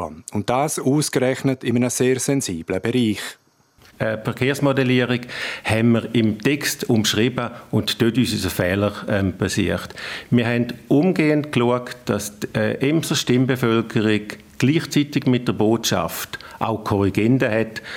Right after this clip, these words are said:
Speaker 2: dass nicht einen falschen Eindruck erweckt oder allenfalls sogar an eine Stimmrechtsbeschwerde gedenkt werden muss.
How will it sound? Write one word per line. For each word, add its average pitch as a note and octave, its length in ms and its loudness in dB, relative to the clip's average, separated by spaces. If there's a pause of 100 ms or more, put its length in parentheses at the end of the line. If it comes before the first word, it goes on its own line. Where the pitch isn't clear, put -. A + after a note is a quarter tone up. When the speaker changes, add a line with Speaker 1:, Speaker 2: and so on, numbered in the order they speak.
(140)
Speaker 2:
dass - 240 -2
nicht A2 240 0
einen G#2 100 2
falschen G2 460 0
Eindruck B2+ 380 2
erweckt G#2 440 0 (240)
oder A2+ 320 2
allenfalls G2 560 -2
sogar F2+ 440 0
an F2+ 140 -2
eine F2 120 0
Stimmrechtsbeschwerde F#2 1400 -2
gedenkt F#2+ 300 -2
werden F#2+ 260 -4
muss. - 320 -4